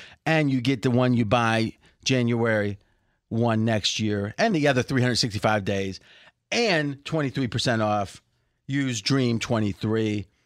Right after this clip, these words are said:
Nothing more to really say. Quickly, College Bowl contest is rocking and rolling.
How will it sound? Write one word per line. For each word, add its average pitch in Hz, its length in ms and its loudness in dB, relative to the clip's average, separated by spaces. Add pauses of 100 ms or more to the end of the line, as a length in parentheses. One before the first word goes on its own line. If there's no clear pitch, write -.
(120)
Nothing 143 280 0
more 113 160 0
to 107 80 0
really 104 260 0
say. 123 400 0 (200)
Quickly, 165 460 0
College 151 560 0
Bowl 139 360 2
contest 135 640 0
is 120 180 -2
rocking 127 400 0
and 117 200 0
rolling. 117 400 0